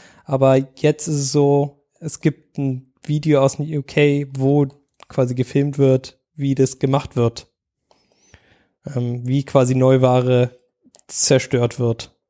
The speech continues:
Und, äh, genau, was, was da halt quasi Tag für Tag, ähm, auf irgendwelchen, ähm, ja, Müllhalden landet. Und das ist halt schon nicht schön mit anzugucken. Genau, das war relativ frische News. Also es war, glaub ich, schon,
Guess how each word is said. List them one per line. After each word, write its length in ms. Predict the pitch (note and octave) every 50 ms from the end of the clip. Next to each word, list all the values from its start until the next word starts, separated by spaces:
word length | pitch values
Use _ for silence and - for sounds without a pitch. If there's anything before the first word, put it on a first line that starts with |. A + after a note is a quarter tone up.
| _ _
Und, 340 | D#3 C3 B2 B2 A#2+ -
äh, 1040 | - B2+ B2 A#2+ A#2+ A#2+ A#2+ A#2 A#2 A#2+ A#2+ A#2+ A#2+ A#2+ A#2 A#2+ A#2+ A#2+ B2 B2+ B2+ B2
genau, 300 | - B2 B2 B2 B2 - _ _
was, 340 | - C3 - - - - _
was 180 | - C3 - -
da 200 | - B2 B2 B2 B2 - -
halt 340 | B2+ B2 B2+ - - -
quasi 520 | - - C3+ B2 A#2+ B2 B2 B2+ C#3 - -
Tag 220 | - - C#3 C3+ -
für 140 | - C#3+ -
Tag, 480 | - - C3 C3 C3 C3+ - - - _ _ _ _ - - - - - - - - _ _ _ _ _ _
ähm, 760 | D#3 C#3 C3 B2+ B2+ B2 B2 B2 B2 B2 B2 B2 B2 B2 A#2 - - _
auf 280 | _ - C3 C3+ - -
irgendwelchen, 720 | D3+ C3+ A#2+ C3+ B2+ - C#3 B2+ B2 B2 B2 B2 B2 B2+ -
ähm, 560 | B2 B2 B2 B2 B2 B2 A#2+ A#2+ B2 B2 A#2 - _ _ _ _ _ C#3+
ja, 200 | C#3 C3+ C3 C3
Müllhalden 500 | C#3 C#3 C#3 C3+ C#3 C3+ B2+ B2+ B2+ B2
landet. 460 | B2 A#2+ A#2+ A#2+ A#2+ A#2 - - - _ _ _ _ _ _ _ _ _ _ _
Und 140 | _ A#2+ A#2+
das 140 | B2 A#2+ C3+
ist 120 | B2+ -
halt 180 | D3 B2+ - -
schon 220 | - D3+ C#3+ C#3+
nicht 340 | C#3+ D3 - - - D#3 D3+
schön 240 | - - D3+ D3+ D3+
mit 120 | D3 C3+ C3
anzugucken. 580 | B2+ A#2+ - - - - B2+ - - - - _ _ _ _ _ _ _ _ _ _ _ _ _ _ _ _ _ _ _ _ _ _ _ _ _ _ _ _ _ _ _ _ _ _ _ _ _
Genau, 240 | _ C#3 C#3 C#3+ C#3+
das 200 | C3 B2+ - -
war 260 | C3 C3 B2+ B2+ B2+
relativ 400 | C3+ C#3 C#3+ C#3+ C3+ - D3+ -
frische 440 | - - - - E3+ E3 - - D#3
News. 360 | C#3 C3+ C3 C3 C3 B2+ -
Also 160 | C3+ B2+ B2 B2
es 160 | B2 - -
war, 220 | C3+ C#3 C#3+ D3 C#3
glaub 160 | C#3 C#3 C#3+
ich, 60 | C3+
schon, 220 | - D3 C#3+ C#3